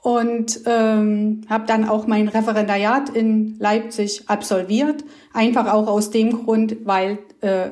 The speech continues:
es in Chemnitz oder auch in Löbau oder in Annaberg-Buchholz damals noch gar keine Lehrerausbildungsstätte gab, sondern da gab's nur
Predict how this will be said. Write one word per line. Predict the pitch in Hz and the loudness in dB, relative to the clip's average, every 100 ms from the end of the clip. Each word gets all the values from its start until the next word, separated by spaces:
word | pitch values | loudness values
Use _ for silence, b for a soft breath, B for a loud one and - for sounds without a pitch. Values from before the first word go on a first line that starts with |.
| 220 | -8
es | 208 - | -8 -4
in | 202 190 | -4 0
Chemnitz | 247 247 247 233 233 | 2 2 2 0 -2
oder | 220 214 202 202 | -2 0 0 0
auch | 196 196 - B B B B | -2 -4 -14 B B B B
in | 262 226 208 185 | 0 2 2 2
Löbau | 208 233 240 214 214 | 2 2 4 2 2
oder | 214 | 0
in | 190 | 0
Annaberg-Buchholz | - 208 202 196 - 220 214 196 - | 0 0 0 -4 0 0 0 -2 -4
damals | 190 190 196 196 | -2 0 -2 -4
noch | 208 180 | -4 -2
gar | 202 | -4
keine | 196 208 190 | -2 -2 0
Lehrerausbildungsstätte | 202 202 196 196 196 190 - 185 180 | 0 0 -2 -4 -4 -4 -2 -2 -2
gab, | 185 226 359 - | 0 2 0 -4
sondern | - 220 226 220 214 | -6 0 2 2 0
da | |
gab's | 190 196 240 - - | 0 0 -2 -4 -6
nur | - 247 277 262 | 0 2 2 0